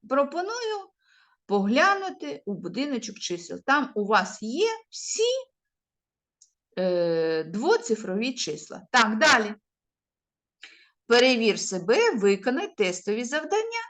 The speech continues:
відповіді запиши в учнівському зошиті. І так, число, назва місяця, домашня робота.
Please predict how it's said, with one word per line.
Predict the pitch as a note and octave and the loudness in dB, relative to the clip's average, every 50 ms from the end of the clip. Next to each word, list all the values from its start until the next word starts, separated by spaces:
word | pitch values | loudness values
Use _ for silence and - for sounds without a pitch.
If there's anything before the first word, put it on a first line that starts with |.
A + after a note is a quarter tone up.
| _ _ _ | _ _ _
відповіді | - F#3 G3+ A3 G#3+ G#3+ - - C#4 E4+ A4 A#4 - F#4+ | -10 -4 -2 -2 -2 -2 -4 -6 -2 -2 -2 0 -2 -4
запиши | C4+ - G#3 F#3 - F3 E3+ - - C4 D#4+ | -4 -4 -6 -6 -6 -8 -8 -6 -6 -6 -6
в | C#4 | -6
учнівському | A3 - - - G3 G3+ G3+ G3 - - G3 G#3 G#3 | -6 -8 -6 -6 -6 -6 -6 -8 -12 -12 -10 -10 -8
зошиті. | G3+ F#3+ E3 D#3 - - - F#3+ _ _ _ - _ _ _ - - - _ _ | -8 -8 -8 -10 -10 -12 -14 -18 _ _ _ -20 _ _ _ -20 -20 -20 _ _
І | C4+ E4 | -6 -4
так, | E4+ D#4 C4 - - - | -2 -2 -2 -4 -4 -6
число, | - - F4 G4+ G4 - - C4 B3 B3 A#3 A3+ | -4 0 0 0 -2 -2 -6 -4 0 0 0 2
назва | A3 C4 D#4 F4+ G4+ E4+ D#4+ A#3+ A3 | 2 2 2 2 2 0 -2 -2 -2
місяця, | G3 F#3 F#3 F#3+ F#3 F#3 - F#3 F#3 - - - F#3+ F#3+ - _ - - - - - - - _ _ | -2 -2 -4 -4 -6 -6 -8 -12 -14 -14 -12 -12 -12 -14 -14 _ -20 -20 -20 -20 -20 -20 -20 _ _
домашня | - F#3 A#3+ B3+ A#3 G#3 G3 F#3+ A3+ - - - - C#4 C4+ B3 | -2 4 6 6 6 6 6 4 2 2 -2 -6 -6 -4 -4 -2
робота. | A#3 A3 F#3 - F3 D#3 D3 - - - | -2 -4 -4 -4 -8 -8 -10 -10 -16 -20